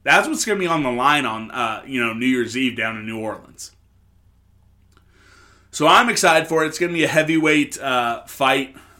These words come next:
I'm looking forward to hearing, you know, some stuff come out of, you know, the, uh, practices. Uh, you know, I, I, we probably won't hear anything. Honestly, we probably won't hear anything until, uh,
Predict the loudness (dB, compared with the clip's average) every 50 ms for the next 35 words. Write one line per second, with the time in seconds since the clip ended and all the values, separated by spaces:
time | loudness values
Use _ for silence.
0 | _ _ -8 -6 -4 -4 -4 -4 -4 -6 -6 -8 -10 -12 -8 -4 -2 0 0 0
1 | 0 -2 -4 -4 -2 -2 -2 -2 -2 -2 -2 -2 -4 -6 -8 -8 -6 -4 -4 -2
2 | -4 -4 -6 -6 -8 -6 -4 -2 -2 -2 -2 -4 -6 -6 -2 0 0 0 2 0
3 | 0 -2 -4 -8 -12 _ _ _ _ _ _ _ _ -8 -4 0 2 4 4 4
4 | 4 0 -2 -2 -2 -2 0 0 0 0 0 -2 -4 -6 -2 2 4 4 4 4
5 | 2 -2 -8 -4 -2 0 0 -2 -2 -4 -8 -8 -10 -14 _ _ _ _ _ _
6 | _ _ _ -4 -2 0 0 0 -2 -6 -8 -10 -12 -16 -20 _ -16 -12 -8 -6
7 | -4 -4 -4 -4 -4 -4 -8 -12 -16 _ _ _ -6 -6 -6 -4 -6 -6 -4 -4
8 | -4 -2 2 2 2 2 0 -2 -6 -6 -4 0 0 0 0 -2 -2 -4 -4 -4
9 | -2 -2 -4 -6 -8 -12 -20 _ _ _ _ -20 -20 -16 -2 2 6 6 6 6
10 | 4 2 4 4 4 2 2 -4 -14 -14 -10 -6 0 4 6 8 8 6 4 2
11 | 2 2 2 4 2 2 -2 -2 -4 -4 -2 -4 -4 -4 -2 0 0 2 2 2
12 | 0 -2 -4 -6 _ _ _ _ _ _ _ 4 6 6 6 6 4